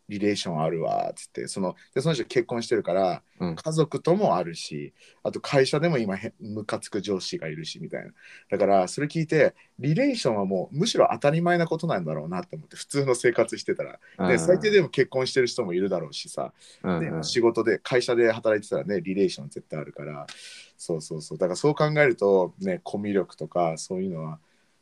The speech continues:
Speaker 1: すごい大事だろうなって思ったよね。
Speaker 2: うん。
Speaker 1: うん。そうですね。まあ、まあ、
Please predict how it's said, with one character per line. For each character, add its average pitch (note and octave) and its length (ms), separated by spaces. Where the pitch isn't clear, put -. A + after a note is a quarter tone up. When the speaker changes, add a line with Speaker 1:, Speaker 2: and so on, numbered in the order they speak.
Speaker 1:
す - 200
ご F2 100
い D#2+ 40
大 F2 200
事 F2 120
だ F2 100
ろ D2 100
う - 20
な F2+ 140
っ G2 60
て - 200
思 D2+ 240
っ - 20
た - 160
よ - 80
ね。 - 240
Speaker 2:
う - 60
ん。 E2+ 760
Speaker 1:
う - 20
ん。 D3 40
そ - 200
う - 40
で D3 80
す - 120
ね。 G2+ 360
ま E2+ 120
あ、 D#2 360
ま D3 100
あ、 - 80